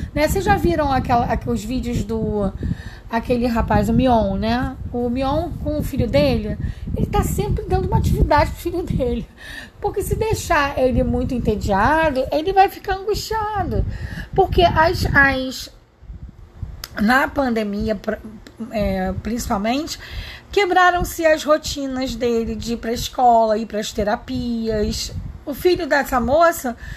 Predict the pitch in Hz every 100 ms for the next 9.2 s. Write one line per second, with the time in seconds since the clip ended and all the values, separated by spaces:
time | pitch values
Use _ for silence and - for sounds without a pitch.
0 | - - - 330 330 370 370 349 349 359
1 | 339 - 359 359 - 359 370 349 339 349
2 | - 330 320 311 277 302 - 359 - 311
3 | 294 269 254 311 320 320 - 370 415 370
4 | 349 320 339 311 294 294 285 247 254 240
5 | 214 190 180 185 185 - - - - 330
6 | 359 370 392 330 359 403 415 370 - 285
7 | 269 311 392 392 349 320 320 330 311 294
8 | 277 262 254 262 254 269 262 262 277 -
9 | 285